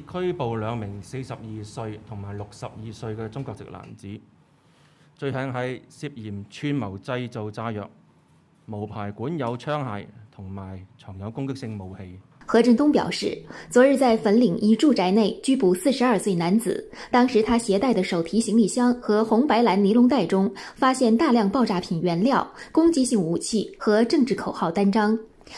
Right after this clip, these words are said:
Speaker 2: 而該住宅的六十二歲屋主也一同被捕。
Speaker 1: 喺個行李篋裏邊，一共發現二十三點五公斤嘅可造爆炸品嘅原料，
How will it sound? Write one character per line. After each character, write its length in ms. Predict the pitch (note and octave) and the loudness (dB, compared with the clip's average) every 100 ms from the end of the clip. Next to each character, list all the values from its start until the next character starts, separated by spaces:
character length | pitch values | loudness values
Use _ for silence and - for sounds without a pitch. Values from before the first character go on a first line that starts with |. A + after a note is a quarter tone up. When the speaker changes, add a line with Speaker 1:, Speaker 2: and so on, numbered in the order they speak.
| - - | -10 0
Speaker 2:
而 200 | A3+ B3+ | 2 4
該 200 | E4 E4 | 4 4
住 140 | C#4 | 4
宅 180 | F3+ F3+ | 2 2
的 80 | A#3 | 4
六 160 | C#4+ | 4
十 140 | A3 C4+ | 4 2
二 160 | B3 | 2
歲 160 | - G#3+ | 4 4
屋 220 | D4 D#4 | 6 4
主 280 | - - - | 4 -2 -2
也 180 | G#3 G3+ | 0 2
一 160 | B3 A#3+ | 2 2
同 180 | F#3+ | 0
被 160 | F3+ G3 | 0 0
捕。 300 | - - - - - _ _ _ _ _ | -2 -8 -12 -20 -20 _ _ _ _ _
Speaker 1:
喺 100 | F#3+ | -4
個 80 | G3 | -2
行 160 | A#2 A#2+ | -2 -4
李 120 | C#3+ | -4
篋 260 | F3 C3 | -6 -6
裏 100 | A#2+ | -6
邊， 200 | A#2+ G#2+ F#2+ _ _ _ _ _ _ _ | -6 -10 -12 _ _ _ _ _ _ _
一 60 | F3+ | -12
共 200 | C#3 A#2+ | -10 -8
發 160 | C3 A2+ | -8 -8
現 280 | A2 G#2 G#2+ _ _ _ _ _ A#2 | -10 -14 -18 _ _ _ _ _ -16
二 80 | |
十 120 | A2+ A2+ | -16 -16
三 300 | - D#3 D#3+ | -10 -8 -8
點 160 | C#3 C#3 | -8 -10
五 260 | A2+ A2 A#2 | -8 -10 -8
公 300 | C#3 C3+ C#3 | -6 -4 -4
斤 100 | C#3 C3+ | -4 -4
嘅 240 | A#2 G2+ G#2 _ _ _ _ _ | -8 -10 -14 _ _ _ _ _
可 260 | G2+ A2 D3 | -10 -8 -8
造 240 | C3+ G#2 | -8 -10
爆 260 | G#2 A2+ G#2+ | -10 -10 -8
炸 160 | A2+ G#2+ | -10 -10
品 160 | G#2+ | -10
嘅 140 | A#2+ G#2 | -10 -10
原 180 | F2+ | -12
料， 180 | E2+ F#2 | -14 -16